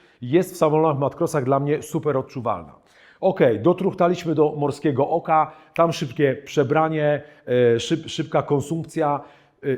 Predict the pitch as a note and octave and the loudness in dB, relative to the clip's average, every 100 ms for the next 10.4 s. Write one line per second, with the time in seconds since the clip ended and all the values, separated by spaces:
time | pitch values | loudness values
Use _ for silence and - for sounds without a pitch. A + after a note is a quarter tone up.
0 | - F#3 F#3 - B2 E3+ D3+ D#3 D#3 - | 0 0 0 -2 -4 0 4 4 2 -4
1 | C3+ C3 B2+ C3 B2 B2 A2 - F#2 D#3 | -4 2 2 2 2 2 2 -2 -8 -6
2 | D#3 E3 - D3 D#3 D#3+ D3 - D3 B2+ | -4 -6 -2 0 2 2 0 0 0 -2
3 | A#2+ - D#3 E3 F#3 - _ _ - G#2 | -6 -8 -4 -2 -4 -12 _ _ -16 0
4 | D#3+ D#3 C3 D3+ D#3+ D3+ C3+ C#3 C#3+ C3+ | 2 2 0 -4 -2 0 2 2 4 4
5 | B2+ A#2+ A2+ - A#2+ A2+ A2 - D3+ D3+ | 4 2 -4 -8 -6 -6 -6 0 0 2
6 | F#3+ A3+ - _ _ _ _ - A#3 G3+ | 0 -2 -10 _ _ _ _ -2 2 2
7 | D3+ F#3+ F#3+ F#3+ D#3 C#3+ D3 B2+ B2 C#3+ | 4 4 4 4 2 4 4 4 0 4
8 | D3 D3 F#3 D3+ D3+ C#3 C3 - F3 F3+ | 2 4 2 4 2 0 -2 2 2 2
9 | E3 D#3 C#3+ - B2+ - C#3+ B2+ B2+ D3 | 2 2 2 -2 -4 0 2 2 2 0
10 | - - C#3 C#3+ | -2 -6 -4 -4